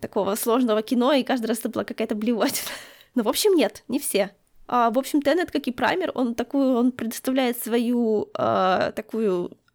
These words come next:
загадку, связанную с путешествиями во времени — и он тоже как бы предлагает тебе по мере просмотра ее разгадывать. Ну, я тебе сразу скажу, что мне не понадобилось два раза смотреть этот фильм, чтобы разгадать <laughs> эту загадку.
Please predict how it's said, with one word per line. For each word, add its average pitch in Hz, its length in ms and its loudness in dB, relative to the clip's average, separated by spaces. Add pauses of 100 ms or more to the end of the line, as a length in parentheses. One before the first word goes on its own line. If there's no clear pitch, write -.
(240)
загадку, 247 580 0
связанную 226 560 0
с 226 120 -8
путешествиями 240 680 -2
во 208 100 -2
времени — 262 560 2 (260)
и 190 140 0
он 247 140 2
тоже 294 280 0
как 233 180 0
бы 226 80 -2
предлагает 254 540 0
тебе 214 200 -6
по 226 100 -2
мере 226 260 2
просмотра 233 580 -2
ее 233 200 0
разгадывать. 202 760 -2 (300)
Ну, 247 180 0 (100)
я 277 120 2
тебе 320 120 0
сразу 302 280 2
скажу, 302 220 0
что 294 140 -2
мне 269 200 6
не 269 100 4
понадобилось 208 640 2
два 202 240 0
раза 196 260 2
смотреть 214 480 -2
этот 240 200 -2
фильм, 208 240 -2
чтобы 214 320 -4
разгадать 220 440 -2
<laughs> - 40 -6
эту - 80 -10
загадку. - 680 -8